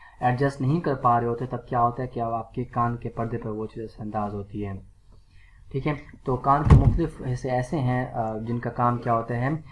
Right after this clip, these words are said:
अम, कि वो आवाज़ों को adjust करते हैं, adjust करके आगे पहुंचाते हैं, ताकि वो कान, वो आवाज़ें जो हैं वो आपके कानों पर असरअंदाज ना हों। It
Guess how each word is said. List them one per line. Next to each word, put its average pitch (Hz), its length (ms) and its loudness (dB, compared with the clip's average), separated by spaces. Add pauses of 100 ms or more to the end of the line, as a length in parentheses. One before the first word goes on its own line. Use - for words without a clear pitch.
(440)
अम, 107 320 -6 (280)
कि 120 100 -2
वो 120 240 0
आवाज़ों 117 440 2
को 127 180 0
adjust 117 440 0
करते 113 240 -6
हैं, 113 180 -4
adjust 120 300 -4
करके 110 220 -6
आगे 104 200 -4
पहुंचाते 101 500 -10
हैं, 101 140 -10
ताकि 110 240 -8
वो 110 80 -6
कान, 117 460 -2
वो 120 100 -4
आवाज़ें 120 480 2
जो 113 80 -8
हैं 113 80 -4
वो 110 60 -2
आपके - 200 -8
कानों 113 220 -2
पर 113 120 -6
असरअंदाज 110 680 -2
ना 110 140 -4
हों। 95 260 -4 (1800)
It 147 80 -2